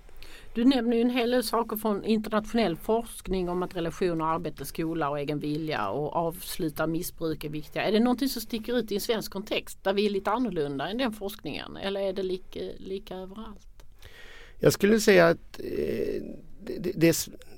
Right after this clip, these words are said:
Speaker 2: det spännande med, med den här forskningen där vi tittar på hur människor, vad som påverkar människor i olika kontexter är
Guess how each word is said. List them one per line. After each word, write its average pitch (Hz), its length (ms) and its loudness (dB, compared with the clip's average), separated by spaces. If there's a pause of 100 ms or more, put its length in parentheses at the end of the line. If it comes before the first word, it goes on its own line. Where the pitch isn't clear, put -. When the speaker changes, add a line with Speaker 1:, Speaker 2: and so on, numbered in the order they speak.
Speaker 2:
det 127 200 0
spännande 190 720 8
med, 190 200 6
med 151 180 8
den 135 140 4
här 120 280 2
forskningen 123 600 2
där 117 100 4
vi 117 720 -2
tittar 123 380 -2
på 117 180 0
hur 120 120 4
människor, 117 720 0
vad 123 140 4
som 120 120 2
påverkar 127 520 6
människor 110 500 2
i - 20 4
olika 107 220 -2
kontexter 113 600 0
är 165 400 4